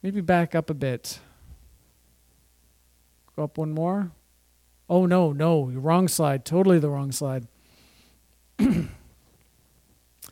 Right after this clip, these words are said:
Not sure what's happening here. I may have confused, set this up wrong. Go down one more.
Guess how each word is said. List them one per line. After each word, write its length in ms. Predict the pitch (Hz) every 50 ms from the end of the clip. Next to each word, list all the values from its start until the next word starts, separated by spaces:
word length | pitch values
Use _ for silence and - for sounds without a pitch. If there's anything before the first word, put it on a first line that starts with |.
| _ _ _ _ _ _ _ _
Not 200 | - 180 180 170
sure 160 | - 185 170
what's 140 | 165 156 -
happening 420 | 160 139 131 127 - 131 131 127
here. 260 | 131 131 123 123 120 107 - - _ _ _ _ _ _ _ _ _ _ _ _ _ _ _ _ _ _ _ _ _ _ _ _ _ _ _ _ _ _ _ _ _ _ _ _ _ _ _ _ _ _ _ _ _ _ -
I 100 | 156 160
may 140 | 165 165 165
have 160 | 160 147 -
confused, 680 | - 160 147 139 160 156 156 156 147 131 - - - - - - - _ _ _ _ _ _ _ _
set 260 | 190 - - - 165 -
this 180 | - 156 143
up 160 | 165 156 - -
wrong. 400 | 147 147 143 139 139 139 131 110 104 - _ _ _ _ _ _ _ _ _ _ _ _ _ _ _ _ _ _ _ _ _ _ _ _ _ _ _ _ _ _
Go 100 | - 180
down 240 | 175 175 175 170 175
one 140 | 175 180 175
more. 340 | 175 185 196 214 226 208